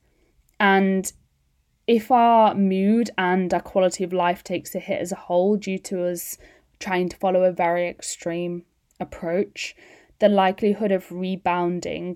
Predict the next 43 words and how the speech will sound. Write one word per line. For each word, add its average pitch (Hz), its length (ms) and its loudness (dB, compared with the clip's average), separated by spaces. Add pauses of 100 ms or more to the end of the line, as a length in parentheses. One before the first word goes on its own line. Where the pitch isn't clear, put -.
(120)
post-fat - 640 -4
loss, 175 340 -4
so 185 200 0
regaining 175 680 -4
all 175 220 -2
of 170 100 -10
the - 80 -12
body 170 240 -4
fat, 175 420 -4 (520)
if 202 200 0
not 190 200 -4
more, 175 600 0 (120)
<laughs> - 160 -10
that 180 100 0
we've 190 240 -4
worked - 320 -2
really 175 180 -4
hard 175 300 -6
to - 120 -14
lose 190 520 -6 (560)
after 196 280 0
a 180 60 0
fat - 220 -2
loss - 180 -6
phase 180 540 -6
is, 202 200 -4 (160)
is 202 120 -2
gonna 202 180 0
be 202 120 0
much 185 240 -4
higher, 175 460 -4 (1400)
um, 175 380 0
because 180 540 -4
we're 190 200 4
going 180 420 0
to - 120 -10
be 180 180 -8
much 175 260 -10
more 175 140 -4
likely 175 280 -6
to - 100 -16
go 180 200 -2
from 175 500 -8